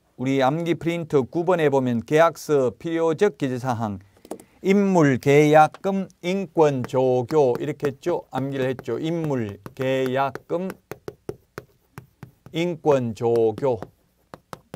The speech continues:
이 교가 확인 설명서 교부일자입니다.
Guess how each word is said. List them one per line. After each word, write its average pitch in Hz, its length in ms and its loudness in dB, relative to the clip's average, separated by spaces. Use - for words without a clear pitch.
이 151 160 -2
교가 180 400 6
확인 180 360 -2
설명서 170 560 0
교부일자입니다. 135 1000 -4